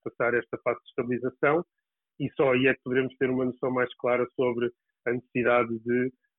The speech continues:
eh, numa tentativa de reequilibrar as economias, eh, eh, perceber se será necessário aplicar algumas, algumas medidas de austeridade,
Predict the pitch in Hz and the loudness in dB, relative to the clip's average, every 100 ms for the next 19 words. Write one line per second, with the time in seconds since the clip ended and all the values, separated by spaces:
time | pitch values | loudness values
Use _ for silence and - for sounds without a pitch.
0 | - 120 113 110 110 120 120 127 113 120 | -6 -2 -2 -2 -2 -2 0 -2 -2 -2
1 | 123 127 - 139 123 139 123 127 127 120 | -2 -2 0 -2 0 0 2 4 2 0
2 | 117 - 127 120 123 127 127 - _ _ | -4 -4 -4 -2 -4 -4 -4 -10 _ _
3 | _ 131 120 117 131 117 113 110 107 104 | _ -4 -2 -2 -4 -4 -2 -4 -6 -6
4 | 101 _ - 123 123 - 127 123 123 _ | -10 _ -6 -4 -4 -2 0 0 -2 _
5 | - 120 120 117 _ _ _ - 127 127 | -4 0 0 -2 _ _ _ -8 -6 -4
6 | - 120 120 117 120 - - _ 123 120 | 0 0 0 -2 -4 -6 -18 _ -4 -2
7 | 120 113 110 107 113 - 123 127 123 127 | -4 -4 -2 0 -2 -4 -2 2 4 4